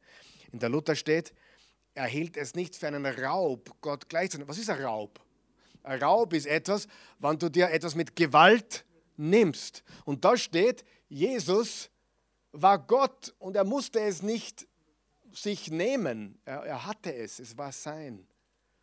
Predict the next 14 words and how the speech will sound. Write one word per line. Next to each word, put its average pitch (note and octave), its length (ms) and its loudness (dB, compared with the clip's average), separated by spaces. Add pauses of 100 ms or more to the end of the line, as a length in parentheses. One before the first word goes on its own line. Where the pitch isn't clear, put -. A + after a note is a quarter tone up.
(1120)
Was A#2+ 160 -8
hat A2+ 120 -8
Luzifer D3 360 -2
getan? D#3 340 -4
Genau D3 160 -6
das D3 100 -8
Gegenteil. A#2+ 520 -10 (580)
Er A2+ 160 -10
wollte B2 280 -2
das, B2 260 0
was B2+ 120 -2
ihm B2 180 -2
nicht F3 300 -8
zustand, C3+ 760 -6